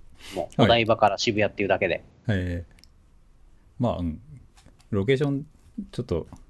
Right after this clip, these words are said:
Speaker 1: 便利さが違いますからね。
Speaker 2: そうそうそうそう。
Speaker 1: うん。
Speaker 2: で、あれ主催してるあの、川原さんっていうのにもいろいろ話を聞いたんですけど、
Speaker 1: うん。
Speaker 2: まあ、あの、彼らももう年間三百本ぐらい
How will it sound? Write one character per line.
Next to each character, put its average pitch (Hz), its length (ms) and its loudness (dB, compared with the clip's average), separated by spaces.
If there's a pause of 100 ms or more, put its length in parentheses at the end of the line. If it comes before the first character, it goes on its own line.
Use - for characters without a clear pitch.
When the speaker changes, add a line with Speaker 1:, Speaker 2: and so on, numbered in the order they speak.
(140)
Speaker 1:
便 107 260 4
利 120 80 -2
さ - 140 -2
が 71 60 -4
違 - 300 -2
い - 20 -4
ま 82 80 -6
す - 80 -16
か - 60 -10
ら - 80 -12
ね。 107 160 -6 (400)
Speaker 2:
そ 180 80 0
う - 20 2
そ 110 100 -4
う 101 40 -6
そ - 120 -12
う - 40 -16
そ 110 80 -2
う。 - 40 0
Speaker 1:
う - 40 -4
ん。 92 40 -12 (1000)
Speaker 2:
で、 208 140 8
あ 175 100 8
れ 196 320 6
主 - 140 -2
催 170 380 6
し - 100 -8
て 165 100 4
る 156 180 6
あ 147 40 6
の、 147 100 4
川 160 220 8
原 110 160 6
さ 92 160 -4
ん 85 40 -10
っ - 20 -20
て - 120 -10
い 92 40 -4
う - 20 -4
の 95 60 -4
に 92 100 -6
も 92 120 -2
い 95 60 2
ろ 101 120 4
い - 20 2
ろ 98 100 4
話 107 300 0
を 110 60 2
聞 - 180 -4
い - 20 2
た 95 120 4
ん 90 40 2
で - 60 -10
す - 60 -14
け 92 80 2
ど、 87 320 0
Speaker 1:
う - 40 8
ん。 76 120 2 (920)
Speaker 2:
ま 151 260 6 (140)
あ、 151 100 8
あ 147 40 8
の、 147 120 6
彼 247 200 6
ら 135 80 8
も 107 100 0
も 104 160 0
う - 20 2
年 135 180 2
間 160 200 4
三 165 160 2
百 170 220 4
本 170 160 6
ぐ 160 80 4
ら 107 100 8
い 85 260 -6